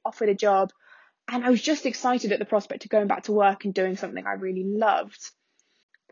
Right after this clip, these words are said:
When it came to Bristol, I hadn't had a chance to see the university. I hadn't had a chance to get a feel for it. I also just didn't know if it would be right for me during covid. I thought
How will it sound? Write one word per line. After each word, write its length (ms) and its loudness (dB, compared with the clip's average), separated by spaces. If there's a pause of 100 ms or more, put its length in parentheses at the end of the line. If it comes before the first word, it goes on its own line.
(420)
When 180 0
it 80 0
came 180 2
to 80 -6
Bristol, 540 4
I 100 -2
hadn't 200 -6
had 140 -4
a 20 -6
chance 240 -10
to 80 -12
see 160 -4
the 80 -2
university. 580 0
I 100 -6
hadn't 180 -6
had 100 -6
a 60 -6
chance 280 -12
to 80 -12
get 140 -12
a 100 -18
feel 240 4
for 260 0
it. 120 -2 (960)
I 140 6
also 640 2
just 240 -8
didn't 240 -2
know 120 0
if 120 -6
it 60 0
would 100 -6
be 80 -2
right 260 0
for 80 -12
me 140 -4
during 240 -4
covid. 440 -2
I 100 -8
thought 340 -4